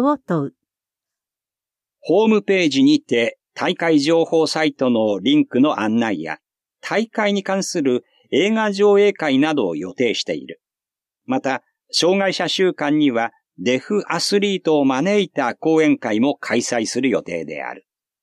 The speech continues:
Speaker 1: 今年七月に大雨被害のあった北区の友好都市である山形県酒田市への継続的な支援を求めるが、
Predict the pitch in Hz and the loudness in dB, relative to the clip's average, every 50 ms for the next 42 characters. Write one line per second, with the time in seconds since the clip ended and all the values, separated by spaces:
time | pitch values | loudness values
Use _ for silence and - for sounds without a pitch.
0 | _ _ _ _ _ _ _ _ _ _ _ _ _ _ _ _ _ _ _ _ | _ _ _ _ _ _ _ _ _ _ _ _ _ _ _ _ _ _ _ _
1 | _ _ _ _ - 220 226 - 311 302 - - 302 311 294 - - - 277 254 | _ _ _ _ -2 -2 0 0 0 0 2 2 2 2 2 0 -2 0 2 2
2 | 262 277 277 - 277 262 214 202 202 - - - - - - 185 214 254 262 269 | 2 2 0 0 2 2 4 2 2 0 -4 -10 -14 -4 0 2 4 4 4 4
3 | 269 262 240 262 277 - - 254 247 233 214 190 170 156 160 165 - 185 190 - | 4 4 2 2 2 2 2 2 2 4 2 2 2 2 2 0 0 -2 -4 -4
4 | _ - 156 151 147 - - _ _ - - - 233 226 - - 175 160 156 160 | _ -6 -4 -4 -4 -6 -12 _ _ -12 -6 -4 -4 -2 0 0 2 2 2 2
5 | 165 190 226 233 - - 214 208 202 - 208 - - 180 175 175 165 165 165 151 | 2 2 2 2 2 0 0 0 0 0 -2 -2 -2 0 0 2 2 2 2 2
6 | 165 170 - _ - 165 185 190 208 247 262 247 262 262 262 247 240 - 185 180 | 0 -2 -2 _ -6 -2 0 2 2 4 4 2 2 0 0 -2 -2 0 0 0
7 | 180 185 - - 220 - 262 254 277 269 254 - 214 202 202 202 180 190 247 - | 0 0 0 -2 -2 -2 -2 -2 -2 -4 -4 -2 0 0 0 2 2 0 -2 -2
8 | - - - _ _ _ - 254 285 285 262 277 269 262 - - 277 262 269 262 | -4 -12 -20 _ _ _ 0 2 2 2 2 0 -4 -4 -4 -4 -4 -2 0 2
9 | 226 240 247 254 - - 220 220 226 220 220 214 208 202 190 180 185 196 - 190 | 2 2 0 -2 -2 -2 0 2 2 4 4 4 4 4 2 2 0 0 0 0
10 | 185 190 185 160 165 156 160 156 156 | 2 2 0 0 2 2 2 0 0